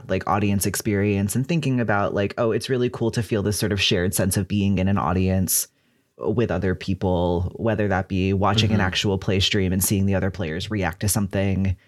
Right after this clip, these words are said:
Speaker 1: in the same way that you're reacting to something, or, um, yeah, getting to, like, see this artifact of somebody else's experience as you're experiencing the thing too.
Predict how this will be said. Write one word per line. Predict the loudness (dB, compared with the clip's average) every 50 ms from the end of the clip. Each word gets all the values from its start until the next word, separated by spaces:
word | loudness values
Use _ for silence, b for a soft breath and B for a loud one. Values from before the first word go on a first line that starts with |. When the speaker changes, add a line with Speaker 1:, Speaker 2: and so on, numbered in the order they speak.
| b b _
Speaker 1:
in | -2 0
the | 0 0
same | 0 0 0 0
way | 0 0
that | 0 0
you're | 0 0 0
reacting | 2 2 2 0 -2 -2 -2 0 0
to | 0
something, | 0 0 -2 -2 -2 -2 -2 -2 -2 -2
or, | -2 -2 0 0 0 0 0 0 0 -2 -4 b b b b b b b b b _
um, | -2 -2 0 0 0 -2 -2 -4 -6 -8 -12 _ _ _ _ _ _ _ -20 -16 -6 -2
yeah, | -2 -2 -2
getting | -2 -2 -2 0 0 0 0
to, | -2 -2
like, | -2 -2 -2 -4 -6 -8 -14 -18 _ _
see | -8 -4 -2 0
this | 0 0 0 0
artifact | 0 0 0 0 0 0 -2 -2 -2
of | -2 0
somebody | 0 0 0 0 0
else's | 0 -2 -2 -4 -4
experience | -6 -6 -6 -4 -2 0 0 0 0 0 0 0 0
as | 0 -2 0 0
you're | -2 -2 -2
experiencing | -2 -4 -4 -4 -4 -4 -4 -4 -4 -4 -4 -2 -2
the | -2 -2
thing | -4 -4 -6 -6
too. | -4 -4 -4 -4 -4